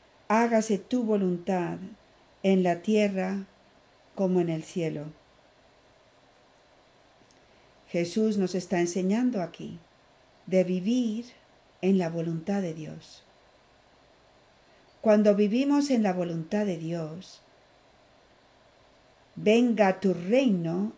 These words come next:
ha entrado, ya está en la tierra en nosotros. "Venga tu reino" es en nuestro corazón cuando vivimos en la voluntad de Dios.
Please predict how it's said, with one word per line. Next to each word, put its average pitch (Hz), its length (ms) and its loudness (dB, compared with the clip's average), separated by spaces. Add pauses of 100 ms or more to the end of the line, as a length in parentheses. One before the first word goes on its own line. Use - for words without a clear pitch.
ha 196 160 0
entrado, 185 840 -2 (640)
ya 208 260 2
está 240 320 -2
en 240 100 2
la 208 120 2
tierra 233 460 -2
en 160 120 -4
nosotros. - 800 -8 (1040)
"Venga 233 560 4
tu 196 140 2
reino" 196 560 2
es 214 600 -2
en 185 200 0
nuestro 220 420 -4
corazón 170 720 -6 (520)
cuando 202 320 4
vivimos 196 520 2
en 175 120 0
la 170 100 -2
voluntad 165 500 -4
de 165 100 -4
Dios. 185 380 -6